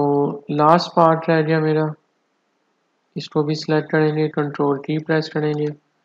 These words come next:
और यहाँ से हम concentric का मेड apply कर दिया।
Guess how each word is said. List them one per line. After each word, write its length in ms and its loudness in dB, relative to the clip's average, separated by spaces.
और 120 2
यहाँ 320 0
से 200 -4
हम 280 -4
concentric 680 -2
का 100 2
मेड 260 2
apply 320 0
कर 200 -4
दिया। 280 -4